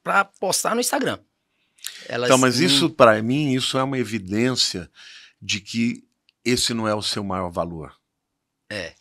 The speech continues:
Speaker 2: Porque os filhos, eles <clears throat> querem ser aquilo que os pais valorizam.
Speaker 1: É, e eu,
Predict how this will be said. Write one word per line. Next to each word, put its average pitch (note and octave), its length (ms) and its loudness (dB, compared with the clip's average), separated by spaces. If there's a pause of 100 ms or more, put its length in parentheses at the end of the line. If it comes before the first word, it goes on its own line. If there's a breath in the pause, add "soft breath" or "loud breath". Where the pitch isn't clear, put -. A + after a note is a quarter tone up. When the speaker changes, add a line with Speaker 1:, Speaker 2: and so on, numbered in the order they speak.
(120)
Speaker 2:
Porque B2 260 -4
os - 160 2
filhos, B2 720 0 (140)
eles A2 380 0
<clears throat> C3+ 80 -8
querem C3+ 320 2
ser C3 480 2 (440 loud breath)
aquilo C#3 400 0
que - 120 -6
os - 220 0
pais D3+ 520 8
valorizam. E2+ 680 0
Speaker 1:
É, F#2 240 -6 (100)
e A#2 140 -6
eu, B2+ 280 -6